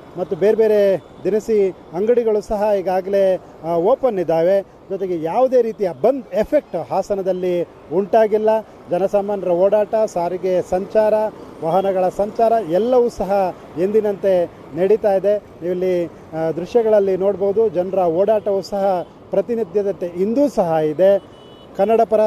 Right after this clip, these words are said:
ಸಂಘಟನೆಗಳಾಗಲಿ, ಬೇರೆ ಸಂಘಟನೆಗಳು ಸಹ ಈ ಕರ್ನಾಟಕ ಬಂದ್‌ಗೆ ಹಾಸನದಲ್ಲಿ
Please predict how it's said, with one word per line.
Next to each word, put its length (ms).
ಸಂಘಟನೆಗಳಾಗಲಿ, 920
ಬೇರೆ 280
ಸಂಘಟನೆಗಳು 640
ಸಹ 440
ಈ 40
ಕರ್ನಾಟಕ 480
ಬಂದ್‌ಗೆ 500
ಹಾಸನದಲ್ಲಿ 760